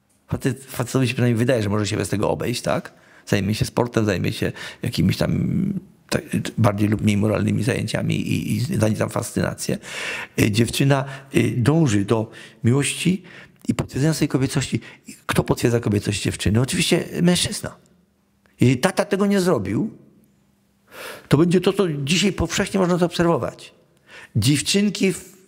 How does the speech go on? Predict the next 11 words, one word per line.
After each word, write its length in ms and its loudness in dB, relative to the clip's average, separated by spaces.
gimnazjum 920 2
muszą 380 6
mieć 300 2
swoich 340 0
chłopaków. 720 -2
Nie 60 8
chodzi 160 2
o 140 2
przyjaciela, 720 2
męża, 240 0
nie. 300 2